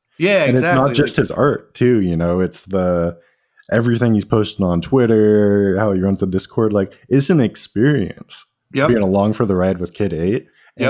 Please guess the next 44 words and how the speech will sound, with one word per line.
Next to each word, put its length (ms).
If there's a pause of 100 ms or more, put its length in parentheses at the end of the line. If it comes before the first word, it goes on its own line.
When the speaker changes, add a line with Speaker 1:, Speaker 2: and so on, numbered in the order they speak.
Speaker 1:
Yep. 220
Speaker 2:
there 100
were 140
so 380
many 260
people 420
who 120
experienced 520
that 180
for 120
the 100
first 420 (180)
time 340
today. 440 (240)
And 120
Speaker 1:
Yep. 200
Speaker 2:
you 60
know 120
what? 220
It 360
weeds 460
people 460
out 380
quick. 180
Speaker 1:
Oh, 160
so 340
fast, 520
Speaker 2:
And 60
Speaker 1:
so 160
Speaker 2:
we're 120
Speaker 1:
fast 280
'cause 160
they 140
Speaker 2:
<laughs> 40 (100)
Speaker 1:
don't 160
get 180
it. 140
It's 160
like, 160
it's 220
like 140
when 120
you 120
tell, 360